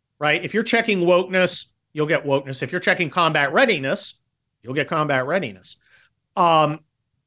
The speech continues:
once you fix the military by spending time and effort, you will show that it is not a ratchet, that you can move back.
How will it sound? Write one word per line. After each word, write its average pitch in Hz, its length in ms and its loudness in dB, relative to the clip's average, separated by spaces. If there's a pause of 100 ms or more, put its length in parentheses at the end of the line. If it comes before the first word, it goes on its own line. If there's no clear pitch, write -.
(960)
once 240 420 0
you 220 80 4
fix - 380 -4
the 190 100 -2
military 151 460 0
by 123 160 -4
spending 170 560 -6
time 156 560 -2 (320)
and 185 160 0
effort, 135 460 -2 (1800)
you 190 200 4
will 247 160 6
show 147 640 2 (540)
that 165 140 0
it 165 140 4
is 160 160 0
not 156 220 2
a 170 140 2
ratchet, 151 500 -2 (260)
that 127 180 -2
you 202 140 6
can 160 200 0
move 147 460 2
back. - 540 -6